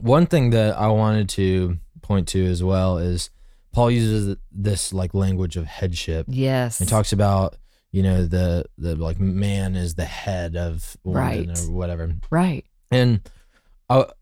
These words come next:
Speaker 1: I think that that sounds just, like, straight up misogynist to
Speaker 2: Yes.
Speaker 1: us, right? I
Speaker 2: It
Speaker 1: mean,
Speaker 2: does.
Speaker 1: and, and it's okay to say
Speaker 2: With
Speaker 1: that.
Speaker 2: our,
Speaker 1: It's
Speaker 2: yeah,
Speaker 1: y-,
Speaker 2: Western
Speaker 1: yeah, exactly.
Speaker 2: postmodern
Speaker 1: The way
Speaker 2: ears.
Speaker 1: we're, like, that,
Speaker 2: Yeah.
Speaker 1: it just sounds misogynist.
Speaker 2: Yeah.
Speaker 1: I think it, what is so important, and this, like, really was a huge,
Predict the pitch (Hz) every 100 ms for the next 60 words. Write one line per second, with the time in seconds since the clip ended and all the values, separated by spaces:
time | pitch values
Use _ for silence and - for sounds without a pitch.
0 | - 123 120 143 127 127 117 - 113 143
1 | 135 - 120 113 92 98 92 95 85 -
2 | 104 90 85 80 78 80 78 76 - 143
3 | - 67 - - - 92 85 - 92 87
4 | 135 135 202 95 90 92 92 87 - 98
5 | 110 - 98 165 170 143 135 143 - -
6 | 92 151 139 147 127 147 - 156 147 160
7 | 117 127 180 180 180 156 151 117 113 -
8 | 113 113 - 110 101 98 113 120 - 113
9 | 117 - 113 107 104 107 120 92 87 -
10 | _ - 139 - - - - - 123 131
11 | 156 135 110 123 113 113 - - - 123
12 | 123 113 - 101 92 90 - - 117 117
13 | 123 - 160 110 110 117 117 113 107 101
14 | 101 92 90 - - 101 101 98 87 -
15 | -